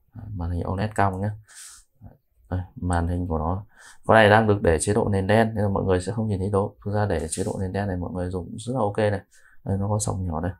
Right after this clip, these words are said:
Cho mọi người, ờ, về nền trắng cho mọi người xem này. Đó. Và nó cũng có bị ám một chút nhé. Nói chung là nó cũng có ám điêu hình này, nhưng mà nó thuộc dạng ám nhẹ thôi. Đây, nó có một đốm ở đây và một đốm, ờ, ở trên mép này.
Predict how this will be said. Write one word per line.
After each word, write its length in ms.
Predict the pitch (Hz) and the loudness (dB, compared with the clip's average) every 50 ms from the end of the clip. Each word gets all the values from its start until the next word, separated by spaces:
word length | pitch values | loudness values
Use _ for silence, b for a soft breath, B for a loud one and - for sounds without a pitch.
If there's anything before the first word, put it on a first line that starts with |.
| b b b b b b b b b - 113 | b b b b b b b b b -10 -4
Cho 100 | 107 92 | -2 -2
mọi 100 | 92 95 | -2 0
người, 260 | 95 95 90 90 90 | 0 2 2 2 4
ờ, 140 | 87 87 87 | 2 2 2
về 220 | 90 95 90 87 87 | 2 2 2 2 2
nền 200 | 98 92 90 87 | 0 0 0 0
trắng 180 | - 85 92 107 | -2 -2 -2 -2
cho 60 | 113 | -2
mọi 60 | 104 | -2
người 80 | 95 87 | -2 -2
xem 280 | 87 - 95 95 92 87 | -2 -2 -2 -2 -2 -4
này. 100 | 85 92 - _ _ _ | -6 -8 -10 _ _ _
Đó. 160 | - 80 78 - B B B B B B B | -8 -8 -8 -8 B B B B B B B
Và 140 | - 95 98 | 4 6 8
nó 100 | 101 104 | 8 6
cũng 100 | 127 131 | 8 8
có 140 | 131 127 | 8 8
bị 140 | 131 156 131 | 8 6 4
ám 320 | - - 104 95 101 120 135 | 6 8 8 8 8 6 2
một 60 | 123 - | 0 0
chút 160 | - 135 139 - | -2 -2 0 -2
nhé. 80 | 143 135 - | -4 -4 -2
Nói 140 | 110 113 123 | -2 -2 0
chung 120 | - 135 123 | 2 4 4
là 60 | 113 | 6
nó 80 | 101 76 | 6 4
cũng 120 | - - | 2 0
có 120 | - 117 107 | 2 2 2
ám 300 | - - 95 92 107 127 | 2 2 2 2 2 2
điêu 140 | 127 120 117 | 2 4 6
hình 160 | 117 104 98 | 6 4 4
này, 120 | 92 90 95 | 2 0 0
nhưng 120 | 104 104 | -2 -2
mà 60 | 85 - | -4 -4
nó 80 | 95 113 | -6 -6
thuộc 100 | 113 98 | -6 -4
dạng 140 | - 92 - | -4 -2 -2
ám 180 | 87 90 98 | -2 -2 -2
nhẹ 180 | 110 117 117 - - | -2 -2 -2 -2 -2
thôi. 100 | 101 107 107 B B B B B - | -4 -4 -4 B B B B B 0
Đây, 120 | 101 98 | 2 2
nó 100 | 98 101 | 4 4
có 60 | 110 | 4
một 200 | 110 110 104 92 | 4 4 6 6
đốm 220 | 92 90 92 - 117 | 6 6 6 4 4
ở 40 | |
đây 160 | 107 110 107 104 | 2 2 2 2
và 60 | 98 90 | 0 0
một 180 | 87 92 92 - | -2 -2 0 0
đốm, 300 | 92 90 92 104 113 123 | 0 0 2 2 0 0
ờ, 360 | 120 120 117 117 113 113 - | -2 -2 -2 -2 -2 -4 -4
ở 60 | - - | -4 -4
trên 160 | - 113 107 | -2 0 0
mép 200 | 107 117 131 135 | 2 2 2 2
này. 100 | - 95 | 0 -2